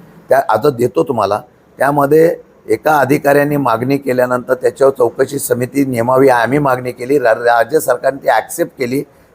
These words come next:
चौकशी समितीचा अहवाल आला, त्यामध्ये आम्ही दोषी दाखवलेला नाही आणि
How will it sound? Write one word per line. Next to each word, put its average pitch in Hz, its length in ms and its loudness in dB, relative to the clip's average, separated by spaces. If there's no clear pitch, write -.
चौकशी 160 460 2
समितीचा 156 500 0
अहवाल 131 320 2
आला, 131 180 2
त्यामध्ये 135 380 0
आम्ही 127 200 -2
दोषी 120 320 -10
दाखवलेला 117 520 -4
नाही 104 400 -4
आणि 113 120 0